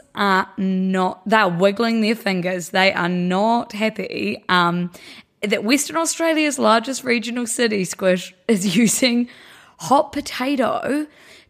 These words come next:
to piss homeless people off enough that they'll leave a regularly used shelter and sleeping spot. So,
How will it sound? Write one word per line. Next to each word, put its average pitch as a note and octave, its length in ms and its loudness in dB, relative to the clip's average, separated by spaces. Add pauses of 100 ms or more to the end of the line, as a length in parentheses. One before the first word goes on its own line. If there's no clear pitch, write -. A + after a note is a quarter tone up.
to - 140 0
piss - 440 0
homeless B3 380 2
people A3 480 -2
off G3+ 240 4
enough F#3 400 2
that F#3 140 -6
they'll F#3 200 2
leave F#3+ 400 2 (260)
a F#3 100 2
regularly F#3 720 2
used F3+ 600 0
shelter F3 640 -2 (100)
and F3 240 -2
sleeping - 640 -2
spot. - 720 -16 (760)
So, G3 800 2